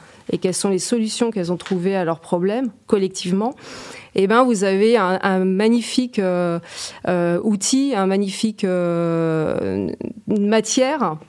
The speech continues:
à, à développer de la robotique. C'est-à-dire que les collaborateurs eux-mêmes vont dire : « Non, mais ce que je fais là, ça n'a aucune valeur ajoutée pour mon client.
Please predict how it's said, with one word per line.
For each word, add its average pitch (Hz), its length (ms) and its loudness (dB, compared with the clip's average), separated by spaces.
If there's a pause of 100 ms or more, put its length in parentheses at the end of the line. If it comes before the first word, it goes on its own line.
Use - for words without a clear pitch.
(280)
à, 180 400 2
à 180 80 0
développer 214 420 0
de 220 60 0
la 214 80 2
robotique. 196 440 -2
C'est-à-dire 175 220 -4
que - 100 -2
les 180 140 2
collaborateurs 196 800 0
eux-mêmes 247 540 4 (240)
vont 190 160 0
dire : « 226 260 0 (420)
Non, 202 80 2
mais 190 80 0
ce 185 80 -4
que 190 60 -6
je 185 100 -4
fais 220 140 0
là, 220 100 0
ça 190 80 -2
n'a 170 180 -2
aucune 277 300 2
valeur 233 220 0
ajoutée 196 320 0
pour 190 160 -2
mon 190 160 2
client. 208 420 -2